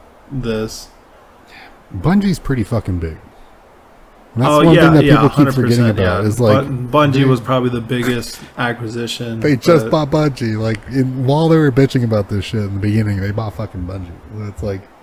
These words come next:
Speaker 2: all right. And then you got Jim Ryan or whom-, whomever from Sony who was like, "We don't care about your deal. We don't want a deal. We don't care about any of that. We just want you to not go through with it. Like, we don't care."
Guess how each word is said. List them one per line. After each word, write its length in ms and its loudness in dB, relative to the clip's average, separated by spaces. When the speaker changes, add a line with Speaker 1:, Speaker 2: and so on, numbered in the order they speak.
Speaker 2:
all 420 -2
right. 260 -6
And 180 -2
then 100 2
you 100 0
got 320 0
Jim 260 -2
Ryan 380 0
or 160 -2
whom-, 260 -2
whomever 460 -2
from 260 -8
Sony 440 -8
who 120 -8
was 180 -8
like, 200 -8
"We 220 0
don't 160 2
care 260 0
about 260 0
your 80 -2
deal. 240 -2
We 140 2
don't 160 4
want 240 2
a 60 -2
deal. 260 2
We 120 2
don't 100 0
care 160 -2
about 180 -2
any 220 0
of 80 0
that. 260 -2
We 200 -2
just 200 -4
want 360 0
you 100 0
to 80 -4
not 500 -4
go 160 -2
through 280 -6
with 180 -8
it. 240 -14
Like, 220 -8
we 100 -4
don't 200 -4
care." 260 -12